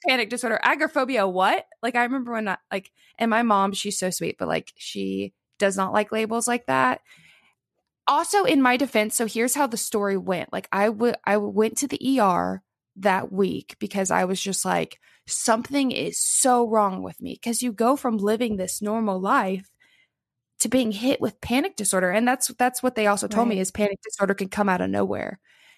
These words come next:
Speaker 1: And so, um, I remember I went to the E R.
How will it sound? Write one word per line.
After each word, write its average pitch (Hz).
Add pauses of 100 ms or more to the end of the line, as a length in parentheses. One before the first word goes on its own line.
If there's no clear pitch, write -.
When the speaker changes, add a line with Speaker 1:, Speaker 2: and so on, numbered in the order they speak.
(140)
Speaker 1:
And 220
so, 202
um, 196 (960)
I 226
remember 233
I 202
went 214
to -
the 247
E 240
R. 196